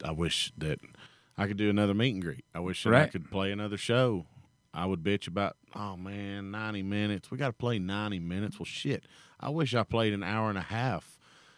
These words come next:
Speaker 1: you know, or two hours, whatever. I just took it all for granted. And,
Speaker 2: Right.
Speaker 1: and it really put that in perspective for me. But other than that, my, my fi-, now fiance and I were kind of complaining about how we never got to see each other.
Speaker 2: <laughs>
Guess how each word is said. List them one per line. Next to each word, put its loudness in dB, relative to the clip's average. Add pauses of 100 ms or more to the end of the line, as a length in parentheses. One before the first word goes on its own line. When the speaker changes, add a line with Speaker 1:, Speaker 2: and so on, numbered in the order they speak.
(120)
Speaker 1:
you 2
know, 2
or 0
two 2
hours, 2
whatever. 0
I -2
just -6
took 2
it 2
all 2
for -8
granted. -4
And, 4
Speaker 2:
Right. 6
Speaker 1:
and -2
it -4
really 0
put -8
that -6
in -8
perspective -12
for -14
me. -16 (440)
But 4
other 0
than -6
that, -2 (320)
my, -2 (100)
my -4
fi-, -12
now 0
fiance -2 (160)
and -6
I -6 (500)
were -4
kind -2
of -12 (480)
complaining -4
about -4
how -4
we -8
never -10
got -6
to -14
see -4
each -8
other. -8
Speaker 2:
<laughs> 6